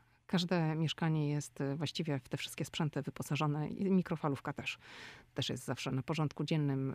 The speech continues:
w Stanach. Ja w Polsce nie używałam mikrofalówki, nie miałam w Stanach. No, nauczyłam się z niej korzystać. Nie korzystam z niej jakoś tak, e, bardzo. No,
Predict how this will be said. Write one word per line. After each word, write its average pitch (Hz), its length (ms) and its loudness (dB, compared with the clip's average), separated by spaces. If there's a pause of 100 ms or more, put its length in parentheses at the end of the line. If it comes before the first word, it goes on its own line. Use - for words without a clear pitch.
w - 40 -14
Stanach. 190 360 2
Ja 147 140 2
w - 260 -20 (220)
Polsce 202 360 2
nie 185 100 8
używałam 170 380 6
mikrofalówki, 147 640 0
nie 151 100 4
miałam 143 260 2
w - 80 -10
Stanach. 147 540 -2 (340)
No, 320 140 -2
nauczyłam 339 400 6
się 208 120 2
z 190 40 6
niej 196 120 8
korzystać. 190 540 2
Nie 220 120 8
korzystam 202 420 4
z - 80 0
niej 190 200 6 (580)
jakoś 160 320 2
tak, - 300 -6
e, 165 200 4
bardzo. 156 440 6
No, 143 340 2